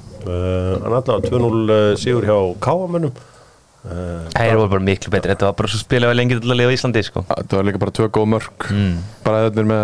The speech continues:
Speaker 3: assist.
Speaker 2: Já, og bara, ég myndi segja bara tveir fagmannlega, bara s-, unnir leikir einhvern veginn.
Speaker 3: Já.
Speaker 1: Sko,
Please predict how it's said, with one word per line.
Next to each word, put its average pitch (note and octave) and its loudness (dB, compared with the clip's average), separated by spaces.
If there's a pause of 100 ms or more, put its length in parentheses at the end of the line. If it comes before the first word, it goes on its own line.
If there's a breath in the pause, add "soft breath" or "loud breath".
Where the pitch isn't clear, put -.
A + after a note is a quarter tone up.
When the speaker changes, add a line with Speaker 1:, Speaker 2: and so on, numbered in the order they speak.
Speaker 3:
assist. A#2 -2
Speaker 2:
Já, A2 0
og - -8
bara, A1+ -4 (800 loud breath)
ég G#2+ 2
myndi G#2 0
segja A#2 2
bara A#2 0
tveir C3 0
fagmannlega, E3+ 2 (520)
bara D#3 4
s-, - -6 (160)
unnir F3 4
leikir G3 2
einhvern A#2 -2
veginn. G2 0
Speaker 3:
Já. - -4 (540 loud breath)
Speaker 1:
Sko, A#2 0